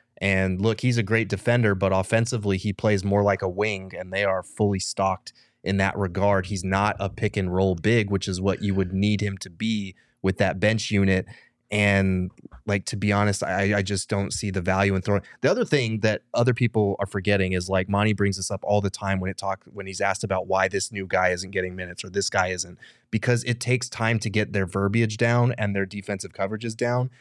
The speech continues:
And that's a huge sticking point with him. It's why we've seen certain guys come here and not get minutes. Um, and Terrence Ross, it's why he kinda stuck out like a sore thumb in the first half with some of the defensive coverages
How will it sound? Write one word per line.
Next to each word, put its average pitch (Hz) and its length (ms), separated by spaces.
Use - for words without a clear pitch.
And 107 120
that's 110 160
a 104 40
huge 110 420
sticking 101 320
point 98 200
with 95 120
him. 90 200
It's 92 140
why 101 240
we've 107 180
seen 104 220
certain 101 320
guys 95 380
come 117 260
here 107 280
and 98 200
not 98 260
get 101 200
minutes. 101 500
Um, 95 420
and 101 220
Terrence 113 320
Ross, 113 320
it's 101 160
why 104 260
he 98 180
kinda 104 240
stuck 104 300
out 104 160
like 101 160
a 101 60
sore 101 240
thumb 131 240
in 117 60
the 104 60
first - 300
half 117 260
with 104 120
some 101 200
of 98 80
the 98 80
defensive 98 540
coverages 107 560